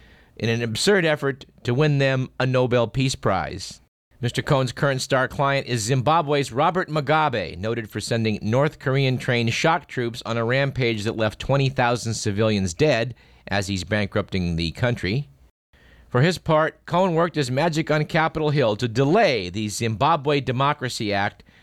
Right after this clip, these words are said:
which sought to make U S aid contingent upon reforms that would curb Mugabe's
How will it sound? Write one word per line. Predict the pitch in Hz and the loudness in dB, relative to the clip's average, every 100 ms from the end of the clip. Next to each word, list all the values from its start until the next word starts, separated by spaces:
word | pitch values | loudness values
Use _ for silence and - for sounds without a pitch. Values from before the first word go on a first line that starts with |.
| - | -6
which | 123 123 | -2 0
sought | - 151 151 | 2 2 0
to | 139 | -2
make | 131 123 | -4 -2
U | 127 147 | 2 2
S | 139 - | 2 -2
aid | 113 123 - | -4 -4 -2
contingent | 131 - 170 139 127 | -2 0 0 2 0
upon | 110 135 123 | 0 0 0
reforms | 113 110 190 190 143 131 117 | -2 -2 2 2 2 -2 -4
that | 110 | -4
would | 123 - | -6 -2
curb | 190 143 127 117 - - - | 0 2 0 -4 -16 -20 -4
Mugabe's | 120 123 123 113 107 104 101 | -2 2 0 0 0 -2 -4